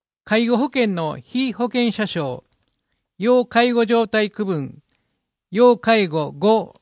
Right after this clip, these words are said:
の人、郵便投票ができる人で、さらに次に該当する人は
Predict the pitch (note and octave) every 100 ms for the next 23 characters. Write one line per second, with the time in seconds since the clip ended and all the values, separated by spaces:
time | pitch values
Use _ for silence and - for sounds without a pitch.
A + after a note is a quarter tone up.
0 | - G3 G3+ - E3 B2+ - _ _ _
1 | _ _ _ _ _ _ _ _ _ _
2 | _ _ _ _ G#3+ C#4 C4+ C#4 B3 C4+
3 | B3 G3+ F3+ D#3+ D#3 A3 B3 A#3 - E3+
4 | D#3 D3+ - _ _ _ - A3+ C4 A3
5 | E3+ - - C4 A3 E3+ G3+ G#3+ G#3 G#3
6 | G#3+ G3+ D3+ E3 D3+ D#3+